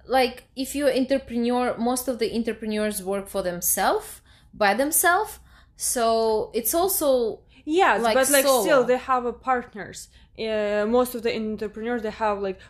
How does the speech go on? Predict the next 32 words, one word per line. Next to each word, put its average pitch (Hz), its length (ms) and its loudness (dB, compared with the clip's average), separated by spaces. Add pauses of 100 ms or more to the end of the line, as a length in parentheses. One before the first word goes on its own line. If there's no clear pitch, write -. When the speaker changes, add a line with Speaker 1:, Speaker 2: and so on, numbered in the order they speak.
(100)
Speaker 2:
co-founders, 226 840 2
like, 190 400 -6
uh, 196 340 -2
co-owners, 208 760 -2
C 240 300 -4
E 214 60 4
O, 208 220 2
C 226 220 -4
T 226 220 2
O. - 20 2
Speaker 1:
Because 214 160 4
it's 415 260 2
easy 320 360 0 (100)
to 285 80 -6
make 294 540 -4
the, 196 480 0
you 214 60 -2
Speaker 2:
It's 220 80 -2
Speaker 1:
know, 220 140 2
Speaker 2:
not - 80 -2
all 254 140 2
Speaker 1:
any 262 140 0
project. 247 720 -2
Speaker 2:
But 247 220 -2
also 320 280 -4
it's 311 180 -8
not 359 180 -6
about, 247 360 0
like, 214 240 -6
easiness 254 540 0
of 190 180 -10
that. 175 280 0